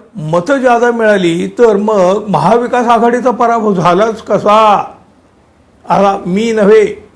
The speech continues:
असा सवाल शरद पवार यांनी उपस्थित केलेला आहे. देवेंद्र फडणवीस यांनी मात्र शरद पवार यांच्यावर पलटवार करीत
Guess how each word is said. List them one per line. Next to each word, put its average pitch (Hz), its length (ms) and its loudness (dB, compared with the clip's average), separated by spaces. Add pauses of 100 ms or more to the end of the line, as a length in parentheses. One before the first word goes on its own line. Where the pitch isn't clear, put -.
असा 196 260 -2
सवाल 175 340 0 (760)
शरद 208 180 2
पवार 185 280 -2
यांनी 170 180 0
उपस्थित 165 400 -8
केलेला 147 420 -4
आहे. 143 180 -4 (1600)
देवेंद्र 220 420 2
फडणवीस 220 460 -2
यांनी 208 160 -4
मात्र 196 340 -4
शरद 190 240 0
पवार 180 280 0
यांच्यावर 175 340 -2
पलटवार 175 500 -2
करीत 175 260 -2